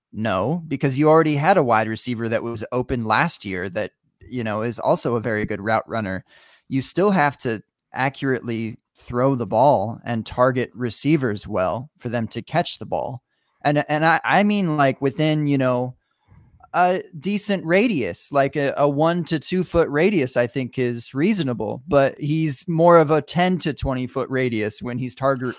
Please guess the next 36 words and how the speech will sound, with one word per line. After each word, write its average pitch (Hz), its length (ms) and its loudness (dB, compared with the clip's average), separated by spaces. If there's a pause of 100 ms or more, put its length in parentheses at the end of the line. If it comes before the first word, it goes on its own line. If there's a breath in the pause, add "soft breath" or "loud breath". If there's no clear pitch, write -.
targeting 135 460 0
his 117 260 -8
receivers. 131 680 -4 (440 soft breath)
And 143 160 2
that's 147 240 0
<laughs> - 140 -4
just - 320 0
not 147 360 4
gonna 147 220 2
work. 170 320 2 (600 loud breath)
And 139 340 2
I, 123 380 -8
they, 151 380 2
I 151 240 2
always 160 440 2
see - 340 -4
the 139 160 0
stat, 143 420 4 (260)
um, 123 340 -2
thrown 139 220 0
around 131 320 0
Twitter 135 380 2
to 113 120 -4
clown 127 460 -2
Josh 117 380 2
Allen 123 300 -2
about 117 220 0
he's 117 140 -6
never 120 240 -2
thrown 120 280 -2
a 113 40 -2
three 123 220 -2
hundred 120 240 0
yard 117 240 0
game. 117 380 -4
And, 107 180 -10